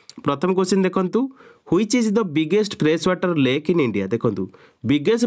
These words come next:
ଫ୍ରେଶ୍ ୱାଟର ଲେକ୍ ହେଉଛି ଆମ ଇଣ୍ଡିଆରେ, ସେଇଟା ହେଉଛି ଉଲାର ଲେକ୍। ବୁଝିପାରିଲେ? ଉଲାର ଲେକ୍ ହେଉଛି ସଠିକ୍ ଉତ୍ତର। ଏହା ସହିତ ଗୋଟେ ଜିନିଷ ଆପଣ ମନେ ରଖନ୍ତୁ, ଯଦି ଆପଣଙ୍କର ସଲ୍ଟ ୱାଟର ଲେକ୍ ପଚାରିଥାନ୍ତା, ସଲ୍ଟ ୱାଟର ଲେକ୍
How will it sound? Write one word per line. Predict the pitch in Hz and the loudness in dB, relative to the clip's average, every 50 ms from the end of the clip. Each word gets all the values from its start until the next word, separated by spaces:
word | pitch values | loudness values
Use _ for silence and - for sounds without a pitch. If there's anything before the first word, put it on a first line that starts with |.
| 196 - | -2 0
ଫ୍ରେଶ୍ | 185 185 190 196 196 202 | 0 2 2 2 0 0
ୱାଟର | 185 - 190 180 175 | 0 0 0 0 0
ଲେକ୍ | 175 175 175 180 | 0 0 0 0
ହେଉଛି | 175 - 180 | 0 0 0
ଆମ | 165 170 175 - - | 0 0 -2 -2 -2
ଇଣ୍ଡିଆରେ, | 127 127 127 147 156 135 131 127 | -2 0 0 0 0 0 0 0
ସେଇଟା | - 139 135 147 | 0 0 0 0
ହେଉଛି | 147 147 143 143 - 147 - - - | 0 -2 -2 -2 -2 -4 -4 -2 0
ଉଲାର | 127 131 139 143 151 147 117 | 2 2 2 2 0 0 -2
ଲେକ୍। | 113 101 95 90 90 - 127 127 - | -4 -4 -4 -6 -8 -10 -12 -6 -4
ବୁଝିପାରିଲେ? | 110 117 131 139 156 143 123 - - 113 | -2 -2 0 0 -2 -2 -2 -4 -2 0
ଉଲାର | 123 127 135 143 147 | 0 2 2 0 0
ଲେକ୍ | 147 139 139 | -2 0 0
ହେଉଛି | 143 135 139 | -2 0 0
ସଠିକ୍ | 139 127 139 135 143 | 0 0 0 -2 0
ଉତ୍ତର। | 139 156 165 196 196 - - - - - _ _ - - | -2 -2 -4 -4 -6 -8 -18 -20 -20 -20 _ _ -2 0
ଏହା | 165 202 | 0 0
ସହିତ | 214 247 240 202 226 | 0 0 0 0 0
ଗୋଟେ | 214 214 208 | 0 0 0
ଜିନିଷ | 208 208 185 214 | -2 0 0 0
ଆପଣ | 208 196 208 196 196 165 | 0 0 0 0 0 0
ମନେ | 151 156 165 | 0 0 0
ରଖନ୍ତୁ, | 175 170 - 160 135 120 - 151 190 214 - - - - _ _ - 127 131 | -2 0 0 0 -2 0 0 -2 -2 -4 -6 -16 -20 -20 _ _ -4 0 0
ଯଦି | 156 156 208 | 2 2 0
ଆପଣଙ୍କର | 208 214 220 202 202 214 220 226 220 - - - | 0 0 0 0 0 0 0 0 0 -2 -2 0
ସଲ୍ଟ | 170 160 165 185 202 196 185 180 147 | 0 0 0 0 -2 -2 -2 0 0
ୱାଟର | 123 123 135 139 _ _ _ _ _ - 170 170 165 170 156 | 0 -2 -4 -8 _ _ _ _ _ -2 0 0 2 0 0
ଲେକ୍ | 160 156 156 - | 0 -2 -2 -4
ପଚାରିଥାନ୍ତା, | 143 135 165 156 135 131 131 113 98 120 131 165 170 - - | -4 -2 -2 -2 0 -2 -2 -2 -2 -2 -4 -4 -4 -4 -2
ସଲ୍ଟ | 139 135 151 160 156 160 139 | -2 0 0 -2 0 0 -2
ୱାଟର | 120 117 - 139 151 185 190 - _ _ _ _ _ _ _ _ _ _ _ _ _ _ _ _ _ _ _ - | -2 -2 -2 -4 -4 -4 -6 -10 _ _ _ _ _ _ _ _ _ _ _ _ _ _ _ _ _ _ _ -2
ଲେକ୍ | 107 117 123 131 139 127 - - | 0 0 2 2 0 -2 -4 -6